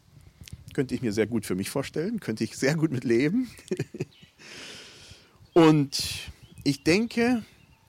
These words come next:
man kann es auch, und das ist, was Phil und Maria auch geschrieben haben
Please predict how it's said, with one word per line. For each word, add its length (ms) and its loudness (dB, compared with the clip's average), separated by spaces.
man 160 -2
kann 300 -2
es 240 0
auch, 400 0
und 240 -4
das 140 -2
ist, 140 -6
was 160 -4
Phil 240 0
und 120 -2
Maria 400 0
auch 140 -6
geschrieben 480 -6
haben 520 -2